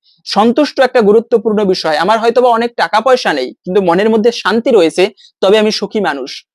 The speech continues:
কিন্তু আমরা কি হয়, ভগবান যা দিয়েছে তা নিয়ে সুখী থাকতে পারি না,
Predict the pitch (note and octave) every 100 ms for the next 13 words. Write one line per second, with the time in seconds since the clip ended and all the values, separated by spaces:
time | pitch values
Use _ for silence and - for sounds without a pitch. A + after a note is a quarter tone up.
0 | _ _ G3 A#3 B3+ B3+ B3+ B3 A3 E3
1 | F#3 F#3+ G#3+ A#3 F3 F3 F3+ A#3 A#3 A3+
2 | G3 G#3 G#3 G3 B3+ B3 G3 E3+ D#3 D#3
3 | G3